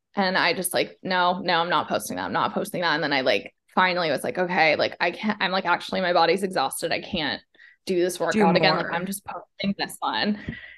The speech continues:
Speaker 1: Yeah. And so I didn't go live, but I pre-recorded and posted.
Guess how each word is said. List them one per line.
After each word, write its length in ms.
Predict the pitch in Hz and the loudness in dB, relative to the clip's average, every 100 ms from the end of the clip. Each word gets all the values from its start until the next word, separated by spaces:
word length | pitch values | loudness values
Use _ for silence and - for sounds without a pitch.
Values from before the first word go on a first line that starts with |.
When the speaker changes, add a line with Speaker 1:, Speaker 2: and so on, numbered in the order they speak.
| - | 2
Speaker 1:
Yeah. 460 | 202 185 135 - 202 - | 6 6 6 0 -4 2
And 100 | 208 | 6
so 60 | 214 | 6
I 80 | |
didn't 300 | 208 220 240 | 6 6 6
go 160 | 269 285 | 6 6
live, 500 | 226 160 117 147 202 | 8 6 6 4 2
but 120 | 202 | 2
I 380 | 180 156 135 101 _ | 2 2 0 -6 _
pre-recorded 840 | - 247 214 214 208 185 160 135 | -2 0 0 -2 -4 0 2 0
and 240 | 147 190 196 | 0 -4 -8
posted. 880 | - - - - 220 240 277 311 | -6 -6 -4 6 10 10 10 6